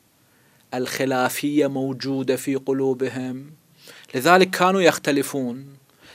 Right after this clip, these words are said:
لكن لأن الله سبحانه وتعالى جعل أهل البيت منضما إلى القرآن الكريم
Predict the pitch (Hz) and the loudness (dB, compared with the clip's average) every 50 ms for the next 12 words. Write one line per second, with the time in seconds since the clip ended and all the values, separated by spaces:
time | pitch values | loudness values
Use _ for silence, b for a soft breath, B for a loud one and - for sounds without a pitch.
0 | B B - 131 135 135 156 147 143 143 160 180 214 226 214 202 185 175 170 165 | B B -2 -2 0 0 0 0 2 2 2 2 2 2 4 4 4 6 6 4
1 | 147 - - 147 135 - 143 135 131 127 123 123 117 113 113 - 113 107 113 117 | 4 4 0 -4 -4 -2 -4 -2 -2 -2 -4 -4 -4 -4 -4 -4 -6 -6 -6 -6
2 | 120 120 120 120 - 156 151 139 139 127 127 104 104 120 - 123 117 117 117 113 | -6 -6 -6 -4 0 0 2 4 2 2 0 0 -2 -2 -4 -4 -6 -8 -6 -4
3 | 113 131 123 120 110 - - - - - _ _ b b b b b b b b | -2 -2 -2 -2 -4 -8 -14 -20 -20 -20 _ _ b b b b b b b b
4 | b b b b _ _ _ _ - 123 127 131 135 127 147 165 175 170 165 156 | b b b b _ _ _ _ -8 -6 -4 -4 0 2 2 2 2 2 0 -2
5 | 147 113 139 139 135 131 131 131 127 127 - 120 139 143 139 135 127 120 - - | -2 0 0 0 0 0 0 -2 -2 -2 -2 -2 -4 -4 -4 -6 -8 -8 -8 -8
6 | 123 120 123 120 117 117 117 123 | -6 -6 -6 -8 -8 -10 -12 -16